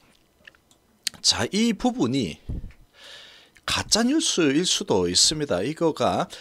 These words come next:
어, 진짜일 수도 있고 가짜일 수도 있겠죠. 어, 그러나, 어, 정확하게, 어, 어떤 게,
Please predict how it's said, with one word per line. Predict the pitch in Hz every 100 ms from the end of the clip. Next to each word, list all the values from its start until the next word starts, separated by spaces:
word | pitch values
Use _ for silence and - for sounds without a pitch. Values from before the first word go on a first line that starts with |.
| - -
어, | - 82
진짜일 | - 180 233 233 196 160 147
수도 | 131 - 120
있고 | 120 - 87 98 165 - - - - - - - _ - - - -
가짜일 | 90 90 - 208 208
수도 | - -
있겠죠. | 95 117 85 98 - - - - -
어, | 95 90
그러나, | - 165 147 131 82 - -
어, | 104 95
정확하게, | - 95 117 - - - 143 117 98 85 -
어, | 82 80 78
어떤 | 98 - 196 185
게, | 170 175 170